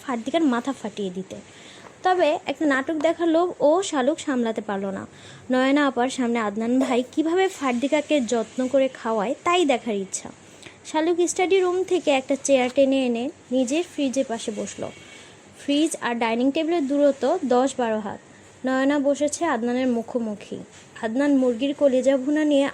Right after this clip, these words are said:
আশার দিকে এগিয়ে দিয়ে বলল, "এটা খেয়ে দেখো, ছোট চাচির হাতের স্পেশাল রান্না এটা।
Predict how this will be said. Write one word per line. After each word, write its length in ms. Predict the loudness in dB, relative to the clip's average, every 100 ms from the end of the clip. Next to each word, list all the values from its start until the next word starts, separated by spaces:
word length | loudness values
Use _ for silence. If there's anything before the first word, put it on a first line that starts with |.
| -6
আশার 360 | -6 -4 -2
দিকে 220 | -4 -4
এগিয়ে 460 | -4 -2 -4 -2 -2
দিয়ে 200 | 0 0
বলল, 400 | 4 2 4 -2 -4 -18 -20 -12 -4
"এটা 140 | -2
খেয়ে 280 | 0 2 4
দেখো, 400 | 4 0 -6 -10 -12 -20
ছোট 260 | -6 -4
চাচির 420 | -2 0 0 0 -2
হাতের 440 | -4 0 2 2
স্পেশাল 540 | -4 2 2 2 0
রান্না 300 | 0 -2 -6
এটা। 240 | -10 -12